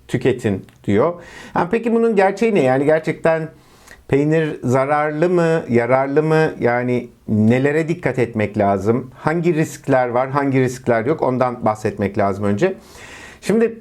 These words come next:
peynir konusunda konuşurken öncelikle şunu söylemek lazım. Yani bahsettiğiniz peynir hangisi? Şimdi mesela kaşar peynirinden bahsediyorsanız buradaki hadise farklı.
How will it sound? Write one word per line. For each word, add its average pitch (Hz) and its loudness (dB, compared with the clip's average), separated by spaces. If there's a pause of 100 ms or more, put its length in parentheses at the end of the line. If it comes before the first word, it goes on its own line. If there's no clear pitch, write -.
peynir 175 2
konusunda 180 2
konuşurken 175 0
öncelikle 156 0
şunu 143 -2
söylemek 107 0
lazım. 107 0
Yani 131 2
bahsettiğiniz 156 -2
peynir 160 0
hangisi? 123 -2 (480)
Şimdi - -6
mesela 127 -2
kaşar 180 0
peynirinden 147 0
bahsediyorsanız 135 0
buradaki 139 -2
hadise 131 0
farklı. 113 0